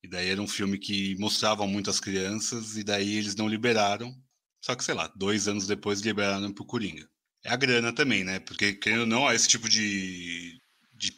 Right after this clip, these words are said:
conseguir os direitos autorais é caríssimo, né? É, e a mu-, o filme já tem muito gasto com isso. Se for pensar, tem o U two, Titãs,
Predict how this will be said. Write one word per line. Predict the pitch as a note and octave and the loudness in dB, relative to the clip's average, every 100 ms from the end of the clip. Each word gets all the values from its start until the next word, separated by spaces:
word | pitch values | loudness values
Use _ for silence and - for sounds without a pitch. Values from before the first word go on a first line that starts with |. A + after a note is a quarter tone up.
| - | -4
conseguir | A#2+ - A2+ G2+ C3 D#3 | 2 2 2 4 4 6
os | |
direitos | A#2+ A2 A2 | 4 2 0
autorais | G#2 G2+ G2 B2 | -2 0 2 2
é | C3+ | 0
caríssimo, | D#3+ C3 C3+ C#3+ F2 F2 | 0 0 0 -2 -2 -6
né? | F2+ G3 - _ - | -8 -8 -10 _ -14
É, | F#2 F2+ | -8 -8
e | F2 G2 G2+ | -2 0 2
a | G#2+ | 2
mu-, | A2 - G#2+ | -2 -8 -10
o | G2+ | -6
filme | - C3 | -2 2
já | D3+ | 2
tem | C#3+ D#3+ | 2 -2
muito | B2+ G#2+ G#2+ A#2+ B2+ G2 | -4 -2 2 2 0 0
gasto | A#2+ B2+ D3 - | 2 2 0 -6
com | - G2+ | -8 -8
isso. | F2 - - | -6 -8 -8
Se | F2+ E2+ - | -10 -10 -8
for | G2 | -4
pensar, | G#2 F#2+ G2+ | -2 0 0
tem | G2+ | -2
o | G2 | -2
U | |
two, | G2 A2+ B2 A#2+ - - - | 0 0 0 -2 -10 -20 -2
Titãs, | - G2 G#2 G#2+ A#2+ F2+ - | 0 0 0 2 2 0 -4